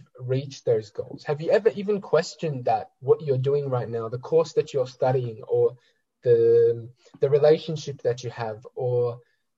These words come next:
the whatever, every aspect of your life? Have you ever even questioned that? Have you ever brought that in front of God and asked God, "God, is this what you want me to do? Is this where you want me to go?"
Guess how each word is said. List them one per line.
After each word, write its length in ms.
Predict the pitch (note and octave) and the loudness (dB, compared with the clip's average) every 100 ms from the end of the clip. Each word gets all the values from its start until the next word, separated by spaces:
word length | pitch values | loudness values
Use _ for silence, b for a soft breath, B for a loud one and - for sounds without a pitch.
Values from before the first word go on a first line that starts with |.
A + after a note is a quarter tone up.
| _ | _
the 420 | B2+ A#2+ A#2 A#2 - | 2 4 6 2 -2
whatever, 580 | E3 E3 F3 B2+ G#2 G#2+ _ | 2 6 6 4 -2 -4 _
every 260 | E3+ F#3 F#3 | -2 0 2
aspect 380 | E3 - F3 - | 2 0 -8 -4
of 160 | D3 | -4
your 200 | C3+ B2+ | -4 -2
life? 240 | A#2+ C3 B2+ | 0 0 0
Have 160 | C#3 | -4
you 60 | D3 | -4
ever 180 | G3 A#3 | -2 -2
even 260 | A3+ A#3+ | -4 -6
questioned 600 | F#3 - C3+ - - F3 | -4 -2 -2 -2 -10 -8
that? 140 | F#3+ - | -8 -8
Have 160 | - C#3 | -10 -8
you 120 | C3 | -2
ever 200 | D#3 F3 | -2 -2
brought 440 | D3+ B2+ C#3 D#3 - | -8 -4 0 0 2
that 200 | C3 C3 | -2 -2
in 120 | B2+ | -8
front 220 | - C3+ | -6 -6
of 120 | B2+ | -4
God 260 | B2+ B2+ B2 | -2 0 0
and 140 | A2+ - | -6 -6
asked 380 | B2 D3 D3+ - | -4 -4 -6 -6
God, 340 | C3+ A#2+ A2+ _ _ _ | -2 -2 -4 _ _ _
"God, 200 | - D#3 | 2 2
is 200 | C#3+ B2+ | 2 -4
this 240 | B2+ F#3+ - | -4 -6 -4
what 160 | G#3 G3+ _ _ _ | -2 -2 _ _ _
you 140 | - B2+ | -8 -2
want 200 | D3 D#3 | -2 -2
me 100 | C3 | -10
to 160 | C3 | -10
do? 160 | A#2+ C#3 | -8 -8
Is 200 | F#3+ C3 | -8 -8
this 240 | C3 D#3 | -8 -4
where 120 | D#3 D3+ | 2 2
you 160 | B2+ | 2
want 220 | A#2+ C3 | -6 -6
me 100 | B2+ | -6
to 140 | B2 A#2 | -10 -10
go?" 320 | - A2 C3+ | -4 -2 -2